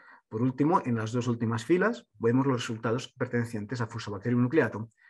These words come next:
y a Porphyromonas gingivalis. De los doscientos doce aislados, trece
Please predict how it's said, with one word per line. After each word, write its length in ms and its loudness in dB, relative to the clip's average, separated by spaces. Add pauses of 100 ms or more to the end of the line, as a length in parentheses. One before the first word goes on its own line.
(120)
y 100 2
a 100 0
Porphyromonas 720 -2 (100)
gingivalis. 680 -14 (1400)
De 160 8
los 160 8
doscientos 560 0
doce 300 4
aislados, 680 -2 (360)
trece 420 4